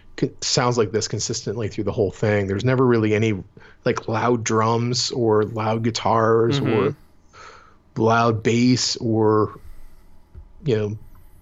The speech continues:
Speaker 1: the vocal will crack through, and then other than that, it's usually, like, some kind of keyboard sound that's the loudest.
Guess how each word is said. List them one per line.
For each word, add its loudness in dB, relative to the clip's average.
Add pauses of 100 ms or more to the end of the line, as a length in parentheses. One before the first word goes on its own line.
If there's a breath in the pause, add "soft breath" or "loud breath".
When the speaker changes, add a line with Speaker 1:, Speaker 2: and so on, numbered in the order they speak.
(220)
Speaker 1:
the -8
vocal 2
will 4
crack -4
through, 4
and 0
then 0
other 0
than -2
that, 0
it's -8
usually, -2
like, -6
some -8
kind -4
of -6 (160)
keyboard 0
sound -6
that's -6
the -12
loudest. -2